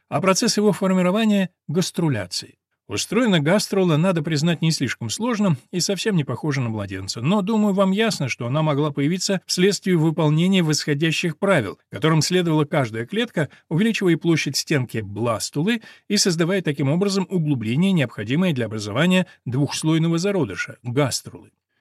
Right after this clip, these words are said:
Именно подобные восходящие правила, продолжая действовать в каждой точке эмбриона, меняют его форму,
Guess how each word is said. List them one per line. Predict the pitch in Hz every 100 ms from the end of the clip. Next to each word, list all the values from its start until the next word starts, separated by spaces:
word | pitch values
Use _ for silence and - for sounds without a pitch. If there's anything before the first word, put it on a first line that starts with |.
| -
Именно | 196 208 202
подобные | 208 190 165 147 139
восходящие | 139 - 165 160 135 - 139
правила, | 180 180 131 107
продолжая | 120 123 139 147 139
действовать | 135 147 - 135 131
в | -
каждой | - 160 135 104 98
точке | 95 131 - 117
эмбриона, | 110 110 135 247 254
меняют | 220 208 208 233 220 175 -
его | 151 151
форму, | - 208 214 208 175